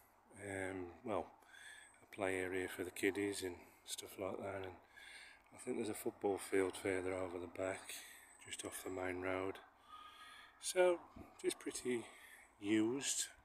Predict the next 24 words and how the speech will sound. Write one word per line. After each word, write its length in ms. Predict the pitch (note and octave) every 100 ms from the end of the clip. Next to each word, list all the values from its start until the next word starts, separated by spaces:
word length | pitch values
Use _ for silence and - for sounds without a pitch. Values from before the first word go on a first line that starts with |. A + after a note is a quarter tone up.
| -
quite 260 | G2+ - G2
a 40 |
lot, 380 | G2 A#2+ - - - - - - - - - -
this 160 | - -
nature 380 | G#2 F#2+ - G#2
reserve, 400 | F#2+ G2+ G#2 A#2 A2+
or 120 | G#2 F#2 - - -
just 160 | -
on 120 | G#2 G2
the 120 | F#2+
edge 120 | F#2+
of 60 | G2
the 160 | G2
nature 280 | F#2+ - G2+
reserve. 360 | G2 G#2 G#2+ A2 - - - - - - - - - - - - - - _ _ _ _ _ _ _ - - - - -
And 280 | A3 A3 D#3+
I've 120 | C3
now 240 | A#2+ G#2+
made 360 | G2+ G#2 G#2+ G2+
it 180 | G2+ - -
to 300 | G#2+ G2+ F#2+ F2+
Russell's 560 | A#2 A#2 - A2 G#2 -
Hall 360 | A2 G#2 G2 F#2
Hospital 640 | B2 - - B2+ F3 F#3